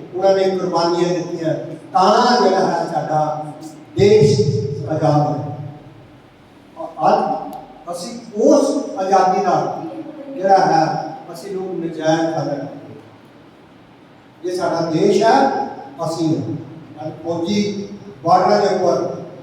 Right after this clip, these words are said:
ਸਾਡੀ ਰੱਖਿਆ ਕਰਦੇ ਆ। ਅਸੀਂ ਰਾਤ ਨੂੰ ਆਰਾਮ ਦੀ ਨੀਂਦ ਸੌਂਦੇ ਹਾਂ।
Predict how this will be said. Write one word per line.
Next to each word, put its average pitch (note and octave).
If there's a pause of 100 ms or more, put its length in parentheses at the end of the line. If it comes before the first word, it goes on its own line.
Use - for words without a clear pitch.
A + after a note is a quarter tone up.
(880)
ਸਾਡੀ E3
ਰੱਖਿਆ F#3
ਕਰਦੇ -
ਆ। - (2000)
ਅਸੀਂ F#3+
ਰਾਤ F#3+
ਨੂੰ G3+
ਆਰਾਮ G#3
ਦੀ G3+
ਨੀਂਦ F#3+
ਸੌਂਦੇ E3+
ਹਾਂ। D3+